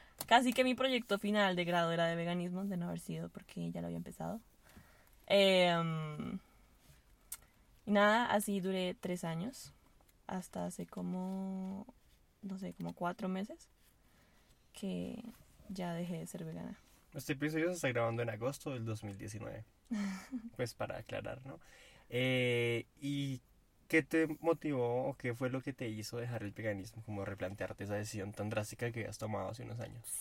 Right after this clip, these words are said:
Speaker 1: Sí, em, me di cuenta que como que, que mi relación había mutado, ya, ya no era algo que estaba haciendo por mí o por los animales, por el medio ambiente, como era al principio,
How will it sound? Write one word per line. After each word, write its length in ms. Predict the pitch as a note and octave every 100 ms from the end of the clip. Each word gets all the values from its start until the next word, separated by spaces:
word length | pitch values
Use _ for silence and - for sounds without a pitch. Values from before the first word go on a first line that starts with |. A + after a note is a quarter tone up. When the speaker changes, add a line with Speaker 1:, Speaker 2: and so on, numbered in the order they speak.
| - -
Speaker 1:
Sí, 480 | G#3 G3 F#3+ F#3 -
em, 760 | - G3+ G3+ G3+ G3 F#3+ F#3 F#3 - - _ _ _ _ - _ - - - - _ _ _ _ -
me 160 | A3+ B3
di 120 | A#3+
cuenta 420 | A#3+ A#3+ A#3+ A#3+
que 680 | A3+ A#3 A#3 A#3+ A#3+ B3 - _ _ _ - - _ _ - - -
como 320 | A3+ A3+ A3+
que, 100 | - _ _ _ _ -
que 300 | B3 B3 A#3+
mi 180 | B3
relación 540 | B3 B3 B3+ - G#3+ G3+
había 680 | G3 G3+ G3 G3 G3 G#3+ - _ -
mutado, 540 | G#3+ A3+ - G3 A#3+
ya, 220 | A#3 G#3 A3
ya 160 | G3+
no 220 | G3+ G3+ G3
era 320 | G3 G3 G3 _ -
algo 220 | G#3+ G#3
que 60 | G#3
estaba 280 | G3+ A3 G3
haciendo 340 | G3+ F#3+ F#3
por 180 | - F#3+
mí 340 | G3 A3 A#3 G#3+
o 80 |
por 160 | G3+ F#3+
los 120 | F#3+
animales, 520 | G3 F#3+ G3+ G3 F#3+
por 140 | - F#3+
el 40 |
medio 200 | F#3 F#3
ambiente, 360 | F3+ F#3 F#3+ G3
como 220 | F#3 F#3
era 80 | F3+
al 80 | F#3
principio, 520 | F#3+ G3+ G3 G3+